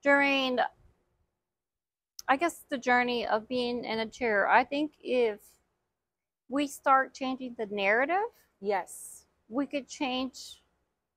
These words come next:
Speaker 1: the perspective for future people who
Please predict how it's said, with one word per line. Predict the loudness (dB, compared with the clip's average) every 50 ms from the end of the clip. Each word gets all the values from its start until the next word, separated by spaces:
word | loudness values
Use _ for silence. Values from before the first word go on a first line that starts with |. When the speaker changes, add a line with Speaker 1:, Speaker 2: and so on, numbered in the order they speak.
| _
Speaker 1:
the | -14 -6
perspective | -4 -4 -4 0 2 4 4 4 2 -2 -6 -6 -4
for | -6 -6 -6
future | -6 -10 -12 -12 -14 -10
people | -8 -8 -6 -4 -2 -2 -2 -2 -6 _
who | -8 -6 -4 -4 -4 -6 -8